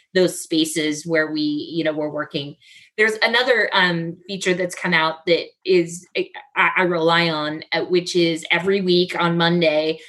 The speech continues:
I get a Cort-, it's a My Cortana email, and it will immediately say, um, "Do you want me to help you find focus time? Do you want me to find breaks?" All I do is hit yes.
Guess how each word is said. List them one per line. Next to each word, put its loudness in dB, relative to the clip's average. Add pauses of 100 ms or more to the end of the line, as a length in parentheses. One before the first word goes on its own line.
(120)
I 2
get 2
a -4
Cort-, -2
it's -4
a 0
My 2
Cortana -2
email, 0 (300)
and 0
it -6
will 0
immediately 0
say, 2 (360)
um, 0 (760)
"Do -4
you 0
want 0
me 0
to 0
help 0
you -4
find 0
focus 0
time? 0
Do -6
you 4
want -4
me -2
to 0
find -4
breaks?" -4 (260)
All 4
I 2
do 2
is 0
hit -2
yes. 0